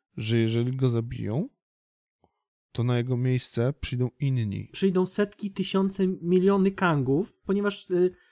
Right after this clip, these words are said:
Speaker 2: wszystkie linie, że tak powiem, rozbiegną się każda w inną stronę.
Speaker 1: Bo on jest na tym mie-, w tym miejscu, w którym jest,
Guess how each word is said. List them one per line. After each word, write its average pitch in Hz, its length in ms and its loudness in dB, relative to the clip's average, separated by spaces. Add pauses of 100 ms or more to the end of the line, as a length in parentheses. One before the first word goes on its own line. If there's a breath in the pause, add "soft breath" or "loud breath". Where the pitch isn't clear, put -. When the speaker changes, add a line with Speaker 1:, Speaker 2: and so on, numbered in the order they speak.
(100)
Speaker 2:
wszystkie - 400 -2
linie, 190 760 2
że 151 140 -14
tak 175 140 -6
powiem, 202 420 -2
rozbiegną 202 580 2
się 202 140 -6
każda 196 300 -2
w 190 60 -2
inną 185 240 0
stronę. 120 520 -6 (600 soft breath)
Speaker 1:
Bo 117 440 2 (140)
on 170 460 4 (720)
jest 131 640 0
na 127 180 0
tym 127 400 -2
mie-, 123 160 -2 (120)
w - 80 -20
tym 135 260 0
miejscu, 135 360 -2
w - 80 -14
którym 120 460 -4
jest, 110 460 -6